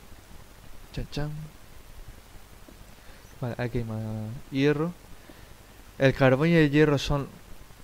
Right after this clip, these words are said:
los dos materiales, creo que más usados.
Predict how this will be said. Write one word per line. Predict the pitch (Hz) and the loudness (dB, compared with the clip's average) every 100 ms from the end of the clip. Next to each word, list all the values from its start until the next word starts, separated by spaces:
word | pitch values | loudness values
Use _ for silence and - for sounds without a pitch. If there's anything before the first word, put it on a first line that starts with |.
| - - - - - - - - | -16 -16 -20 -20 -20 -20 -16 -8
los | 135 123 | -4 -2
dos | 127 143 | 0 2
materiales, | 139 131 131 135 123 - | 4 4 6 6 4 0
creo | - 135 127 | 0 2 2
que | 120 | 0
más | 120 127 139 | -2 -2 -4
usados. | 127 147 139 139 | 0 2 2 0